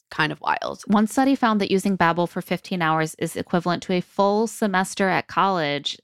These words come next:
Speaker 2: A K A so, so many days of waking up for an eight thirty class that I maybe didn't need to do at all.
Speaker 1: Plus, all of Babbel's fourteen language courses are backed by their twenty-day money-back guarantee.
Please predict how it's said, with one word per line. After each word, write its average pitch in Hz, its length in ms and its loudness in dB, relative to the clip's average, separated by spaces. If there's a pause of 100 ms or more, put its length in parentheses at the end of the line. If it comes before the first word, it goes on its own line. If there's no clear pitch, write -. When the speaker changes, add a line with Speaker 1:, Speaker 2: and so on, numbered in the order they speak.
(100)
Speaker 2:
A 160 120 2
K 185 220 0 (220)
A 170 40 -2
so, 175 600 0
so 165 320 0
many 170 240 -2
days 151 380 0
of 151 120 -6
waking 147 380 -4
up 139 300 0 (320)
for 170 240 2
an 156 100 -4
eight - 220 -2
thirty 151 240 -2
class 127 480 -2
that 147 120 0
I 139 400 -2
maybe 156 300 -2
didn't 147 300 -6
need 147 180 -8
to - 80 -14
do 143 160 -6
at 135 100 -6
all. - 460 -4
Speaker 1:
Plus, 202 340 2
all 180 200 2
of 185 160 -2
Babbel's 165 400 0
fourteen 196 420 -4
language 156 380 -2
courses 151 400 -2
are 165 100 2
backed 160 380 0
by 196 100 0
their 165 140 -2
twenty-day 180 680 0
money-back 156 720 -2
guarantee. 107 680 -8